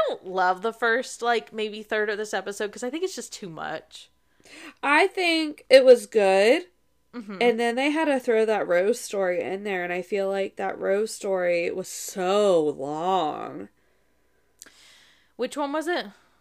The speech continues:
Speaker 2: I don't know. I couldn't tell you. But it's a really long Rose story where she starts it in the living room, and then the girls, like, run away.
Speaker 1: Oh,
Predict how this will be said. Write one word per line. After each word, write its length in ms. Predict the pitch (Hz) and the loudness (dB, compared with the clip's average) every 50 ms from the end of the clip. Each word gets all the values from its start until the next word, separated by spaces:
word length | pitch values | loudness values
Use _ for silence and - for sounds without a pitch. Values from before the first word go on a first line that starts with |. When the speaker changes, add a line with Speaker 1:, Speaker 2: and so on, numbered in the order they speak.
| _ _ _ _ - | _ _ _ _ -12
Speaker 2:
I 140 | - 170 170 | -8 -4 -2
don't 180 | 180 185 170 | -2 -2 -4
know. 260 | 160 - - 175 180 - _ _ _ _ _ _ _ _ - 208 208 | -6 -8 -10 -10 -12 -14 _ _ _ _ _ _ _ _ -20 -14 -14
I 60 | 190 208 | -10 -6
couldn't 240 | 202 180 175 - - | -6 -6 -6 -8 -10
tell 200 | - 180 185 190 | -10 -8 -6 -6
you. 280 | 190 196 190 190 196 - _ _ - | -6 -6 -8 -8 -10 -14 _ _ -2
But 200 | 208 202 196 - | 0 0 2 2
it's 160 | 220 220 - | 2 2 2
a 140 | 226 220 214 | 2 4 4
really 320 | 208 214 220 220 220 214 | 4 6 6 6 6 4
long 300 | 196 202 196 196 196 196 | 4 2 0 0 0 0
Rose 320 | 190 190 185 196 208 220 - | 2 2 4 4 2 0 -2
story 280 | - - 190 185 175 | -2 0 2 2 4
where 200 | 180 170 202 196 | 2 2 0 -2
she 360 | 190 - - 220 208 196 185 - - - - - - - | -2 -2 -2 0 0 0 -2 -4 -10 -18 -20 -20 -20 -18
starts 560 | - - - - 269 262 262 285 - - - | -16 -12 -2 4 6 6 6 4 2 0 -2
it 240 | 311 285 277 - - | 0 0 0 0 -2
in 160 | 254 247 240 | -2 -2 -2
the 340 | 240 240 233 214 208 196 - | -2 -2 -2 -2 -2 -2 0
living 380 | 202 220 233 233 262 254 247 226 | 2 4 4 4 4 2 0 0
room, 460 | 202 185 185 185 180 180 185 180 180 | 0 0 0 0 0 0 -2 -4 -4
and 160 | - 196 208 | -4 -4 -2
then 120 | 196 196 190 | -2 -2 -4
the 100 | 196 185 | -4 -2
girls, 340 | 190 196 190 196 190 190 202 | 0 2 2 2 2 0 -2
like, 180 | 190 175 180 | -4 -4 -2
run 200 | 180 190 190 202 | 0 0 2 2
away. 400 | 190 175 170 175 180 190 185 165 302 | 2 4 4 6 6 6 6 8 10
Speaker 1:
Oh, 880 | 339 359 370 370 370 370 370 370 359 359 359 349 349 349 339 330 320 | 12 12 12 12 10 8 4 2 0 0 -2 -2 -4 -4 -4 -6 -6